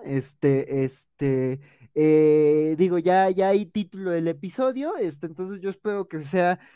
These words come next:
digo, también los segundos episodios son difíciles porque a veces la presentación es muy buena, pero ya el ver cómo funciona la dinámica semana a semana es como que se decide en el segundo episodio. Entonces yo la verdad espero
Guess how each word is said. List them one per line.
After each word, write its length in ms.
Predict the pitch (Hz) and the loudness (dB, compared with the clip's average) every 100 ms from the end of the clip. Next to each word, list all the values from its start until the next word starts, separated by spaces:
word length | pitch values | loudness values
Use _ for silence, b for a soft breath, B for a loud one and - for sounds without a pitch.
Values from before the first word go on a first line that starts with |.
| b - | b -2
digo, 240 | 220 208 | 0 2
también 320 | 196 185 226 | 0 -2 -2
los 140 | 226 202 | -2 0
segundos 500 | 208 196 302 302 226 | 0 0 -2 -4 -4
episodios 480 | 214 180 208 202 202 | -4 -6 -6 -6 -6
son 160 | 208 | -10
difíciles 480 | 196 - 190 208 196 | -10 -10 -10 -8 -8
porque 220 | - 170 | -8 -6
a 40 | 165 | -4
veces 240 | 185 208 | -4 -2
la 140 | 170 | -2
presentación 540 | 160 147 160 160 202 202 | -2 -6 -6 -8 -8 -12
es 60 | |
muy 180 | 190 196 | -8 -8
buena, 340 | 180 185 202 277 B 247 | -6 -6 -8 -10 B -8
pero 140 | - 190 | 0 4
ya 140 | 196 | 6
el 80 | 208 | 6
ver 200 | 220 220 | 4 2
cómo 240 | 240 233 | -2 -4
funciona 580 | 220 185 160 196 196 190 | -6 -10 -8 -8 -6 -2
la 100 | 170 | -2
dinámica 640 | 151 156 165 175 170 156 131 _ _ _ | -2 -4 -6 -6 -4 -4 -4 _ _ _
semana 460 | 156 196 185 202 208 | -6 -4 -4 -4 -4
a 40 | |
semana 460 | 202 175 170 185 180 | -4 -4 -4 -4 -4
es 160 | 185 - | -6 -8
como 280 | 196 165 139 | -12 -12 -8
que 160 | 139 | -6
se 140 | 139 160 | -2 0
decide 340 | 156 147 220 | 0 0 -4
en 120 | 208 170 | -4 -6
el 80 | |
segundo 340 | 143 160 185 175 | -8 -8 -8 -10
episodio. 520 | - 147 170 196 254 403 _ _ _ _ _ _ _ _ _ B B 175 | -10 -6 -6 -6 -10 _ _ _ _ _ _ _ _ _ _ B B -14
Entonces 260 | 170 165 196 | -2 2 2
yo 120 | 208 | 4
la 100 | 214 | 4
verdad 260 | 196 190 196 | 4 4 2
espero 340 | 185 214 202 | -2 -2 -2